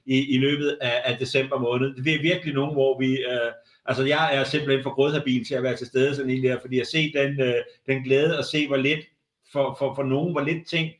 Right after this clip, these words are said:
egentlig kan gøre en stor forskel for, øh, for andre. Altså, der, der, der står jeg tudebrølende, for at være helt ærlig, øh, i, i forhold til det her med at se, hvad det er, det gør. Det må vi ikke i år på grund af covid.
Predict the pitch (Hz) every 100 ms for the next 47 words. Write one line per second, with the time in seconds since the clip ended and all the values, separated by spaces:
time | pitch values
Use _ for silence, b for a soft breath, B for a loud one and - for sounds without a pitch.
0 | b b 143 143 143 135 127 135 151 -
1 | 156 160 139 160 - 123 113 - 123 117
2 | 113 110 110 104 120 131 139 123 120 -
3 | 147 135 143 139 147 151 143 127 127 127
4 | 147 165 139 113 135 151 110 113 113 143
5 | 135 117 135 B B B 135 131 123 123
6 | 127 - 131 135 135 139 135 127 135 139
7 | 127 127 123 139 131 120 120 123 123 113
8 | - _ _ 160 165 190 175 143 147 151
9 | 139 139 131 131 131 131 131 127